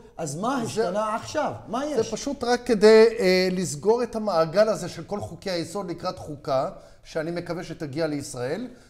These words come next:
Speaker 2: בקרוב, והחוקה הזאת תהיה שמדינת ישראל היא מדינת הלאום של העם היהודי, והיא מדינה דמוקרטית שמכבדת את ה-, את המיעוטים, אה, שואפת לשוויון,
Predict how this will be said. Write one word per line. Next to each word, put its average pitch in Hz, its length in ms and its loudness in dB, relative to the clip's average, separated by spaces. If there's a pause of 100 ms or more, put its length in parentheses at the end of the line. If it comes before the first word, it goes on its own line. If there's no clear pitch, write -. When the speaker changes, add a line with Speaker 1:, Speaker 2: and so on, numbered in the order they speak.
(100)
Speaker 2:
בקרוב, 160 640 -4 (340)
והחוקה 170 520 -4
הזאת 233 320 -6
תהיה 190 360 -2 (340)
שמדינת 175 720 -6
ישראל 151 480 -6 (100)
היא 160 180 -10
מדינת 160 720 -8 (260)
הלאום 139 540 -8
של 143 240 -12
העם 131 300 -8
היהודי, 120 640 -4 (480)
והיא 143 320 -4
מדינה 131 500 -6 (120)
דמוקרטית 147 840 -6 (340)
שמכבדת 170 1040 -6 (640)
את 147 200 -8
ה-, 143 260 2 (140)
את 143 120 -8
המיעוטים, 156 720 -6 (340)
אה, 165 100 -6
שואפת 185 600 -8
לשוויון, 160 720 -4